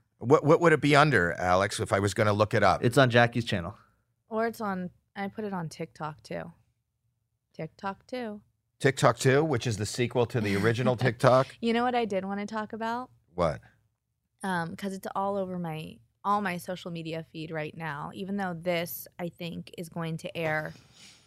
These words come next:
Speaker 3: two weeks from now.
Speaker 1: So then
Speaker 3: <laughs> So
Speaker 1: let's
Speaker 3: people
Speaker 1: not talk about it.
Speaker 3: You don't wanna talk about the crazy s-,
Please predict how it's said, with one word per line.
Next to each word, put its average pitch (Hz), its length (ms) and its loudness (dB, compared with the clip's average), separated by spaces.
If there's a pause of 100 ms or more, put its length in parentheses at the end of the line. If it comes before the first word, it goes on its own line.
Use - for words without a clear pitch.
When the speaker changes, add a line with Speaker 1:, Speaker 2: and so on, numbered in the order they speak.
(140)
Speaker 3:
two 220 180 -4
weeks 180 260 -6
from 233 160 -2
now. 240 320 4
Speaker 1:
So 196 120 2
then 160 140 8
Speaker 3:
<laughs> - 20 8
So 160 40 8
Speaker 1:
let's 160 160 4
Speaker 3:
people 165 120 8
Speaker 1:
not 160 100 6
talk 156 240 2
about 95 240 6
it. - 120 -6
Speaker 3:
You 226 140 4
don't 262 140 6
wanna 277 200 6
talk 226 280 6
about 262 220 4
the 285 80 2
crazy 233 560 2
s-, - 340 -8